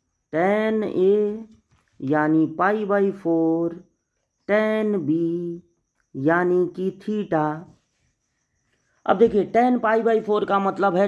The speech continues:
tan पैंतालीस अंश, पाई by four को अंश में बदलेंगे तो कितना आएगा? पैंतालीस अंश,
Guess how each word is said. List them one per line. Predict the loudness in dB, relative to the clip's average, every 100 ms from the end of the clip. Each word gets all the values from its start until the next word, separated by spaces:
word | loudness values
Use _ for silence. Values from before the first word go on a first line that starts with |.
| 0
tan | 0 0 -2 -2
पैंतालीस | -2 -2 -2 0 2 0 0
अंश, | 0 -2 -6 -20 _
पाई | -4 -2
by | 0 -2
four | -2 -2 -2
को | -2 -2 -2 -6 _ _ -2
अंश | 0 0 0
में | 0
बदलेंगे | 0 0 0 0
तो | -2
कितना | -2 0
आएगा? | 2 0
पैंतालीस | -4 -4 -2 2 2 2 0 -2
अंश, | -6 -6